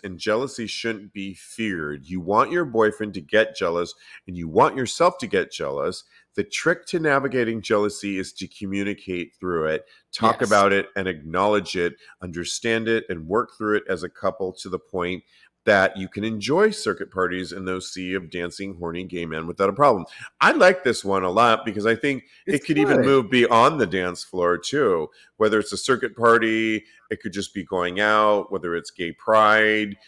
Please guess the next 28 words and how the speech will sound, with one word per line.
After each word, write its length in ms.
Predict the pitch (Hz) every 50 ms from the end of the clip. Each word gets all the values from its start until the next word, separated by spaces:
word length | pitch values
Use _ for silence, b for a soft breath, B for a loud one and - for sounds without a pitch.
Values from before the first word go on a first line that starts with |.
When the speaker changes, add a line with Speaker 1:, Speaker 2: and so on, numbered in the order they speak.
| b b -
Speaker 1:
where 140 | 98 98 95
there's 240 | 107 113 110 101
a 80 | 107 104
sea 380 | - - - - 151 147 143 127
of 120 | 101 92
men. 600 | 101 120 127 123 117 107 101 98 98 101 104 104 _ _ _ _ _ _ _ _ -
I 140 | 120 147 160
think 280 | - 170 160 156 - -
these 240 | 143 147 160 165 180
are 100 | 170 147
things 580 | - 147 135 139 135 135 123 - - - _ _ -
that 320 | - 131 123 123 117 - - _ _ _ -
healthy 400 | 107 123 143 165 - - 196 170
jealousy 640 | 127 - 127 120 123 123 113 - - 120 117 113 104
could 220 | - - 95 80
be 140 | 95 90 85
a 40 | 78
good 380 | 69 - 87 85 76 69 -
thing. 320 | - 67 - - _ 69 _ _ _ _ _ _ _ _ _ _ _ _ _ _ _ -
Speaker 2:
Oh, 140 | 226 302 311
yeah, 340 | 185 139 131 110 95 107 -
I 120 | 147 175 202
agree. 560 | 170 123 101 120 113 101 90 87 95 - _ -
And 140 | 139 147 156
as 140 | 156 131 143
a 80 | 135
jealous 340 | 120 139 135 143 147 147 147
person, 540 | - - 143 143 156 156 196 196 208 233